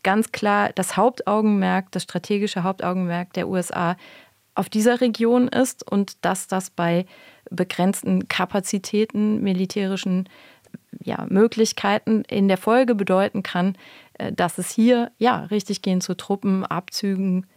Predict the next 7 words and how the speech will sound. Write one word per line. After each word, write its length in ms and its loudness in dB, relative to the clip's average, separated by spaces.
kommen 500 -2
könnte. 520 2
Äh, 220 2
das 160 2
sind 200 6
zumindest 440 6
Szenarien 840 0